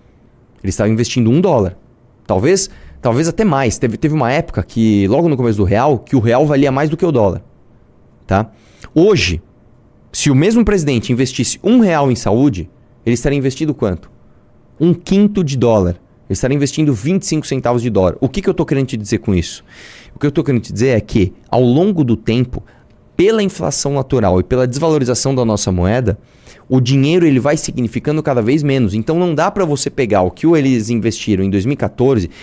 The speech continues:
fazer uma conta reta pra falar o que foi investido em mil novecentos e noventa e quatro, por exemplo.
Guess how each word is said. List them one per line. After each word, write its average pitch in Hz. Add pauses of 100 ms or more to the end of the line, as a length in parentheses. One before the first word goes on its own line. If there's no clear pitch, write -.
(120)
fazer 131
uma 147
conta 151
reta 135
pra -
falar 120
o 131
que 131
foi 123
investido 110 (160)
em 135
mil 139
novecentos 139
e -
noventa 135
e 156
quatro, 143
por 101
exemplo. 90